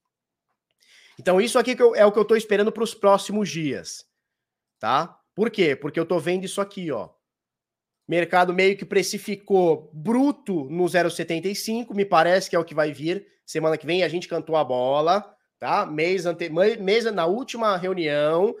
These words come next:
há quarenta e cinco dias atrás, eu falei, "Olha, nós vamos ter zero setenta e cinco pra novembro, zero setenta e cinco pra dezembro." Aparentemente, zero setenta e cinco aqui vai vir. Não espero nada abaixo disso. Também não espero acima,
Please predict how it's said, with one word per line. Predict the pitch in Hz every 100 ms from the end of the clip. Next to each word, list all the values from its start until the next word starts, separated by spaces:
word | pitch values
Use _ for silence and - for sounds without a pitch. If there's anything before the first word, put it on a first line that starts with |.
| _
há | - 143
quarenta | - 156 220
e | 214
cinco | - 202 190
dias | 156 151
atrás, | 139 131 143
eu |
falei, | 151 156
"Olha, | 160 165 123 - _
nós | - 127
vamos | 151 156
ter | 156
zero | 139 151 185
setenta | 185 175 160
e | 151
cinco | - 156
pra | - 147
novembro, | 131 113 147 196 240 233 _ -
zero | 156 180
setenta | 185 180 175
e |
cinco | 160 180
pra | - 175
dezembro." | 190 180 139 151 139 104 98 _ _ _ _ _ _ _ _ _ _
Aparentemente, | 170 190 202 202 175 190 233
zero | 214 170 214
setenta | 240 214 220
e | 202
cinco | - 214
aqui | 175 -
vai | 190 359
vir. | 339 156 98 _ _ _ _ _ _
Não | 135
espero | 151 180 185
nada | 170 196 285
abaixo | 214 196 220 240
disso. | 180 147 - 107 _ _
Também | 185 185 214
não |
espero | 240 - 190
acima, | 208 - 196 135 82